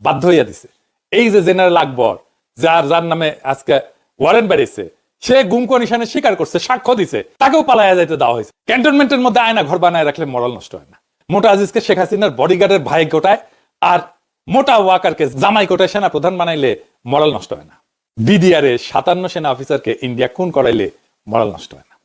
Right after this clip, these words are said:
কয়েক মাইল দূর থেকে বিডিআর হেডকোয়ার্টারে কাউকে রক্ষা করার হিম্মত দেখাইতে না পারলে মরাল নষ্ট হয় না। ব্রিগেডিয়ার আজমিকে আয়না ঘরে আটকায় রাখলে মরাল নষ্ট হয় না। আর তারে যে বছরের পর বছর যেই সৈনিকেরা পাহারা দিছে, তারা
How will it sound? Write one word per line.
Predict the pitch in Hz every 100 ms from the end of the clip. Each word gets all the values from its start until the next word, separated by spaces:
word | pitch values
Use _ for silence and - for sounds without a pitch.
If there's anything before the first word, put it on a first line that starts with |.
| _ -
কয়েক | 277 247
মাইল | 247 240
দূর | -
থেকে | 202 147 139
বিডিআর | 196 220 185
হেডকোয়ার্টারে | 180 190 185 185 190
কাউকে | 185 175
রক্ষা | 180 202
করার | 208 208 - - _
হিম্মত | 285 302 247
দেখাইতে | 208 226 226
না | 202
পারলে | 196 196 196
মরাল | 202 202
নষ্ট | - 135
হয় | 107
না। | 95 _ _ 143
ব্রিগেডিয়ার | 214 254 247 226
আজমিকে | 214 240 202
আয়না | 156 170 190
ঘরে | 190 156
আটকায় | - 165 143
রাখলে | 151 143
মরাল | 123 123 120
নষ্ট | - 92
হয় | 87
না। | - _ -
আর | -
তারে | 175 180
যে | 160 143
বছরের | - 202 170
পর | 170 131
বছর | 131 175 143
যেই | 156
সৈনিকেরা | 147 143 151 156
পাহারা | 127 202 247
দিছে, | 202 113 - _ _ _
তারা | 165